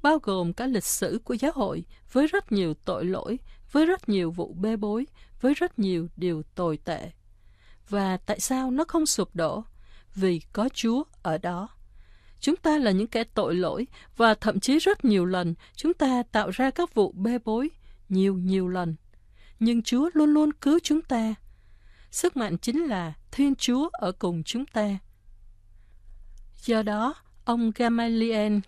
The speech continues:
kết luận rằng, nếu các môn đệ của Chúa Giêsu thành Nazareth tin vào một kẻ mạo danh, thì cuối cùng họ sẽ biến mất trong hư không. Ngược lại, nếu họ theo một người đến từ Thiên Chúa, tốt hơn là đừng chiến đấu với họ nữa.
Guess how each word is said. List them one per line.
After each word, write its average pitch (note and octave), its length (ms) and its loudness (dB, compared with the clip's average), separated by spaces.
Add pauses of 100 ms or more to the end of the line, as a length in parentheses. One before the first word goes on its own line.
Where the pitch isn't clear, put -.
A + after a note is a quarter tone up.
kết - 200 -2
luận F3+ 180 0
rằng, E3+ 300 -2 (540)
nếu C4 240 4
các - 240 -2
môn D#4 140 4
đệ F3+ 200 2
của F#3+ 140 -4
Chúa C4+ 160 0
Giêsu C#4+ 460 4
thành F3 340 -2
Nazareth A#3 500 0 (380)
tin E4 200 6
vào G3 220 2
một F3+ 300 -2
kẻ E3 140 -2
mạo B3 220 -2
danh, A#3 320 -2 (240)
thì A3+ 200 4
cuối E4+ 200 0
cùng G3 340 2
họ F#3 200 -4
sẽ - 240 -4
biến C#4+ 240 0
mất F4+ 220 -4
trong B3 320 -2
hư C4+ 140 0
không. C4 300 -2 (800)
Ngược A3+ 220 2
lại, G#3 320 0 (240)
nếu C#4 180 2
họ C4 220 0
theo D#4 160 0
một C#4 200 0
người F#3 260 0
đến A3 240 -2 (120)
từ F#3 200 0
Thiên B3 260 -2
Chúa, B3 300 -2 (480)
tốt F#4+ 160 2
hơn C#4 340 2
là G#3+ 80 2
đừng F3+ 300 0
chiến D#4 260 0
đấu D4+ 220 4
với F#4+ 100 4
họ B3 180 -2
nữa. F#3 300 -2